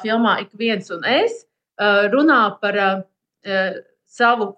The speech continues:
filmēšanas procesu, kurā viņa filmē aktieri, ar kuru viņai arī tolaik bija intīmas attiecības, mīlas dēka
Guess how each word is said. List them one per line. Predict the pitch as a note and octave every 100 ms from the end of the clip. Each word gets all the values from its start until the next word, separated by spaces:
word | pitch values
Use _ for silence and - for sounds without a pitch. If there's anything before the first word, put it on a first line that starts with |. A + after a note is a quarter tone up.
| -
filmēšanas | A3+ A#3+ A#3 G#3 F#3+ F3+
procesu, | - G#3+ C4 - -
kurā | A#3+ G3+
viņa | G3 F#3
filmē | G#3 A3+ A3 -
aktieri, | D4 G#4+ - E4 D4+ C4+ E4+ - _ _ -
ar | A3
kuru | A#3 C#4 A#3+
viņai | A#3+ A3
arī | G#3 G#3
tolaik | B3 B3 G#3 F#3 - _ _ _
bija | G3+ G#3+ G3+ -
intīmas | A3+ B3+ G3 C#4+
attiecības, | - F#4 B3 - A#3 A3 C#4
mīlas | A3 C4+ F4 D4+
dēka | A3+ A#3+ C4+ C4+ B3+